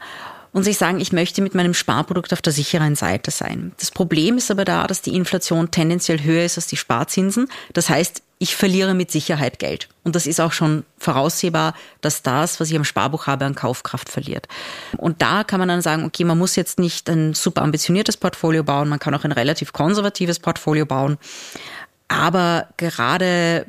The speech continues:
bei Frauen ist es wichtig, eben sich mit dem Thema Investieren zu beschäftigen. Frauen haben tendenziell die Karenzunterbrechungen, arbeiten tendenziell mehr in Teilzeit. Bin auch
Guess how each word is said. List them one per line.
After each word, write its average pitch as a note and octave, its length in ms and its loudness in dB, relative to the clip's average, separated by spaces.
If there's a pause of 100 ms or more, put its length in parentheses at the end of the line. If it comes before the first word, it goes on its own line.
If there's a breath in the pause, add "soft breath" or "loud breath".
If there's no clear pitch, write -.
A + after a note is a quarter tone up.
bei E3 100 -2
Frauen D3+ 420 0
ist - 160 -4
es D#3+ 220 -6
wichtig, G3 420 -2
eben E3 160 2
sich E3 180 0
mit F3 140 0
dem E3 80 2
Thema D#3+ 240 2
Investieren D#3 400 0
zu - 100 -6
beschäftigen. F#3 580 0
Frauen D#3 300 0
haben D#3 160 0
tendenziell D#3+ 540 0
die C#3 80 -4
Karenzunterbrechungen, F#3 1300 0
arbeiten D3+ 400 0
tendenziell E3 540 2
mehr C#3+ 260 2
in C#3 80 -2
Teilzeit. G#3 720 0 (720 loud breath)
Bin F3+ 340 2
auch D#3+ 220 0